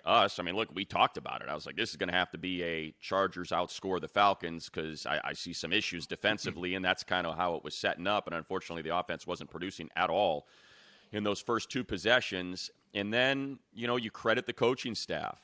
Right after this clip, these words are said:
you know, and you credit Justin Herbert because something clicked after they went down ten zero. You know, they're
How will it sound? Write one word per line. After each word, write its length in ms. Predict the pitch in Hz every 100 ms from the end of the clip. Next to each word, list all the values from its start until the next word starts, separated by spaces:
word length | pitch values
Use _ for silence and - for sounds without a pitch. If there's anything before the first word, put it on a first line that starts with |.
| - _ _
you 100 | 80
know, 160 | 85 95
and 80 |
you 60 | 98
credit 320 | - 113 131
Justin 360 | 107 120 - 107
Herbert 420 | 107 101 76 - -
because 260 | 85 92
something 320 | - 113 117 110
clicked 460 | - 113 - - - _ _ _ _
after 360 | 87 95 - 107
they 160 | 98 95
went 280 | 95 87
down 460 | 87 87 87 87 87 -
ten 260 | 87 82
zero. 560 | 80 101 90 76 58 50 _
You 120 | 85
know, 200 | 85 85
they're 260 | 85 85